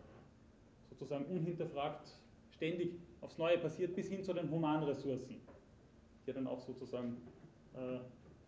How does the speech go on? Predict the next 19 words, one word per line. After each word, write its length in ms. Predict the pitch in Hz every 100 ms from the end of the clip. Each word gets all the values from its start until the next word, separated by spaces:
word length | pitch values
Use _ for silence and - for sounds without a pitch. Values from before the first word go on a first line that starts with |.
| -
von 160 | 139 135
Natur 440 | 135 - 175 190
aus 300 | 135 147 - - - - - 147
da 200 | 147 170
sind 200 | 180 156
und 180 | 147
derer 260 | 156 160 156
wir 100 | 170
uns 140 | 160 -
dann 180 | 160
bedienen, 600 | 165 185 202 180 135 117 - - - - - - 127
was 220 | 120 120
eigentlich 360 | 117 110 107 -
können, 480 | 143 151 156 151 -
dürfen, 300 | 147 - - - - - - - -
müssen, 360 | 147 143 147 139
wie 100 | 135
auch 120 | -
immer. 220 | 139 127